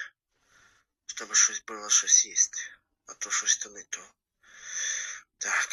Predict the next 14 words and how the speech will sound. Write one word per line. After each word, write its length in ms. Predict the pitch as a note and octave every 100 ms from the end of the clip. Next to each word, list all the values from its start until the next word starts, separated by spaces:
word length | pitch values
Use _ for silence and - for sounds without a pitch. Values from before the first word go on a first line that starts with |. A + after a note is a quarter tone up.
| - -
ладно. 380 | - - - - - - - - _ _ _ _ _ _ _ _ _ _ - - - - _
Так, 200 | - -
что 160 | - -
тут 140 | -
ще 180 | - -
є? 140 | - -
О, 140 | -
кроватушка 720 | - - - - - - - -
є. 200 | D3 -
Так, 220 | - - - _ - - - _
тут 200 | - G2+
дрова, 440 | - C3 D#3+ D#3
сум-, 300 | D3+ - - -
скрині. 800 | - - - C#3 D3+ D#3 D3+